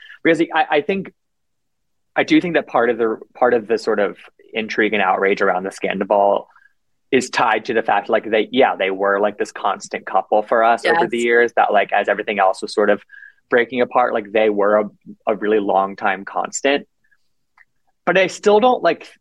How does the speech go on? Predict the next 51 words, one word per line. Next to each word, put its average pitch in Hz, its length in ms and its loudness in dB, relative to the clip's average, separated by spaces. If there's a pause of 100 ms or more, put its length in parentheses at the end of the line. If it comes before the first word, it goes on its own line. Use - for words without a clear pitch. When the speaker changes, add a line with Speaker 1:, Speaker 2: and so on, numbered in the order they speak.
(180)
Speaker 1:
think 143 180 0
that 135 120 0
their 120 140 4
brand 113 680 0
was, 110 240 -2
like, 104 360 0 (100)
this - 260 -2 (600)
super, 131 840 2
like, 113 340 0
lovey-dovey 113 1080 0
relationship 110 1120 0
that 104 200 0
they 113 100 4
were, 110 120 4
like, 110 160 2
Speaker 2:
Mm-hmm. 107 160 0 (300)
Speaker 1:
a, 127 60 2
a - 20 2
twosome, 131 600 2
like, 120 160 0
them 120 180 2
against 113 300 -4
the 120 80 2
world. 117 280 4
Like, 113 140 -2
that 160 220 0
was 196 160 -4
not 120 300 2 (520)
their 110 240 4
brand 107 340 0
to 160 60 0
me. 143 80 4
They 135 140 4
were 175 100 2
very, 131 220 2
they 143 80 4
were 170 80 2
much 180 200 -2
more, 190 80 0
like, 143 160 0
chill - 320 0
as - 120 -2
a 151 60 2
couple. 170 440 0
So 147 160 0
I 131 60 4
don't 185 160 -2
really 175 140 0
Speaker 2:
Agreed. - 120 2
Speaker 1:
know, 117 220 4
like, 110 320 0